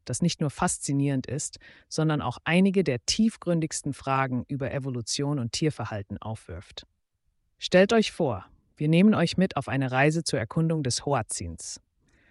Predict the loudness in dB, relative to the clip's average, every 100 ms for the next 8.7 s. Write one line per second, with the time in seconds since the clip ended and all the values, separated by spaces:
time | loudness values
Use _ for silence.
0 | _ -8 -4 -4 -4 -2 0 2 2 0
1 | 0 2 0 -2 -6 -10 -4 -2 0 0
2 | 4 6 6 6 4 0 -2 -2 0 0
3 | 0 -2 -6 -8 -8 -6 0 0 2 0
4 | 0 0 0 0 -4 -2 -2 -2 -4 -6
5 | -10 -10 -8 -8 -10 -14 -18 _ _ _
6 | _ _ _ _ _ -6 2 4 6 6
7 | 6 6 2 0 2 4 4 4 0 0
8 | 0 -2 0 -2 -2 -10